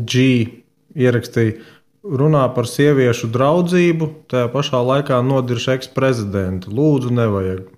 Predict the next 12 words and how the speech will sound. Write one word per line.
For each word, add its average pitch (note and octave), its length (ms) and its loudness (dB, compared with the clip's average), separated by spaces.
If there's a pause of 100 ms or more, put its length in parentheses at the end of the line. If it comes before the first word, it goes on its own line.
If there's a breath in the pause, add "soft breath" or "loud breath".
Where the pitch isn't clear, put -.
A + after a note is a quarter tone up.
(120)
Bet A#2 200 -6
ko D3+ 140 0
tu C3 100 -4
nodirsi B2 560 -2
eksprezidentu? G#2 800 -6
Droši B2 180 -4
vien C3+ 100 -2
vienkārši C3 240 -2
kaut C3+ 180 -2
kritika A#2+ 380 0
izteica, F#2+ 380 -4
ne? A2+ 140 -2